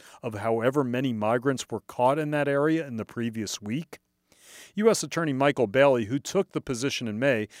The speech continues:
declined to be interviewed but issued a statement to the Star. "Those who want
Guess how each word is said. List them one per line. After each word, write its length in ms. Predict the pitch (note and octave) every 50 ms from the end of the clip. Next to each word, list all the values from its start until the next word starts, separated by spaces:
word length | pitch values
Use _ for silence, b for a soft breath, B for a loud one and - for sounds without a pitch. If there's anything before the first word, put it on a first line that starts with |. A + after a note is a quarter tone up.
| B _
declined 560 | - - - - - E3 E3 F3 F#3+ G#3 G3
to 60 | F3+ D#3
be 240 | C#3+ D3 C#3+ C#3
interviewed 480 | C3+ B2+ B2 A#2 G2 G#2 G#2 G#2+ A#2+ A#2
but 180 | C#3 C#3 C#3 -
issued 360 | - E3 D3 - - E3+ D#3 E3+
a 40 |
statement 540 | D#3 - - - F#3 F#3 F3+ D#3 B2+ G#2+ -
to 80 | - G#2+
the 100 | G2 G2
Star. 480 | - - - B2+ G#2+ G2+ F2 D2+ C#2 - _ _ B B B B B B B _ -
"Those 320 | A#2 A#2+ D3 F#3+ G#3+ E3
who 100 | F3 G#3
want 320 | F3+ D3+ C#3+ C3+ C#3 C#3